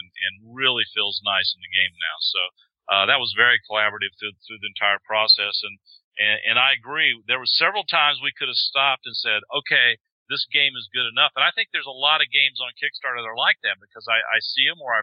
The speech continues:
play 'em and I'm thinking, you know, they didn't dive, they just didn't dig down deep enough on this. They should have gone to the next level or two levels lower, and then they would have really had a truly intriguing game, but it didn't happen in a lot of cases. Whereas this one, every time that I would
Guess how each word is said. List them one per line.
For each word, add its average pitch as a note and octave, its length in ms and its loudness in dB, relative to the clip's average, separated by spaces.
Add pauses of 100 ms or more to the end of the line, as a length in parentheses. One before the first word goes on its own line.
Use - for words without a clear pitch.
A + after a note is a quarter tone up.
play B2 240 4
'em C#3 80 -4
and A#2+ 80 -6
I'm A2+ 160 -8
thinking, A#2 260 -4 (300)
you C#3 80 4
know, E3+ 160 6
they D#3+ 100 6
didn't F3+ 320 0
dive, D3 300 4 (160)
they C3+ 80 4
just - 260 -6
didn't E3 300 -8
dig D3 240 -2
down B2+ 320 4
deep B2 180 -2
enough G2 300 -8
on F2+ 100 -12
this. F2+ 220 -12 (100)
They - 80 -6
should D#3 220 0
have C3+ 100 -8
gone C3+ 220 4
to A#2+ 100 -16
the G#2 140 -20
next A#2+ 320 2
level G#2+ 240 -2
or F2+ 180 -14
two B2+ 160 -10
levels A2+ 400 -2
lower, G#2+ 300 -4
and - 80 -20
then G2 100 -18
they G2+ 80 -4
would G2 160 -18
have G#2 220 -20
really C3 320 2
had A2+ 160 4
a G2 80 2 (160)
truly D3+ 320 -2
intriguing A2+ 580 -4
game, A2 460 2
but A#2+ 160 2
it A2 100 -6
didn't A#2+ 240 0
happen B2 300 2
in G#2+ 80 -4
a - 20 -16
lot G2 220 -4
of - 100 -8
cases. - 400 -6
Whereas A2 380 -4 (240)
this D#3 260 4
one, F#3+ 300 2 (180)
every F#3 240 2
time E3+ 480 4
that C#3 140 6
I C#3 100 4
would B2+ 160 -4